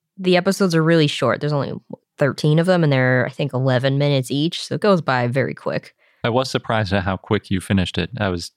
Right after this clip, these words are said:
Speaker 2: watching or doing something else while you were watching it, and then you're like, "I finished it."
Speaker 1: Yep.
Speaker 2: <laughs>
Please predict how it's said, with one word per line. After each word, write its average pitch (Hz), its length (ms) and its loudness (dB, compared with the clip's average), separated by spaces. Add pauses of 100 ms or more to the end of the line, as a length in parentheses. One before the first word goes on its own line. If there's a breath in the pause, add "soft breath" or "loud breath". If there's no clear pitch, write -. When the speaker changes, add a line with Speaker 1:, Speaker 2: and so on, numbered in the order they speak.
(160)
Speaker 2:
watching 95 580 0
or 90 80 0
doing 98 320 -2
something 95 360 -2
else 90 360 -4 (300 loud breath)
while 104 120 0
you 92 120 0
were 92 100 0
watching 90 400 0
it, 87 100 -2
and 95 100 0
then 92 80 0
you're 90 140 -2
like, 87 140 -4
"I 95 80 -4
finished 156 360 0
it." 117 220 0 (240)
Speaker 1:
Yep. 175 180 0
Speaker 2:
<laughs> 214 60 0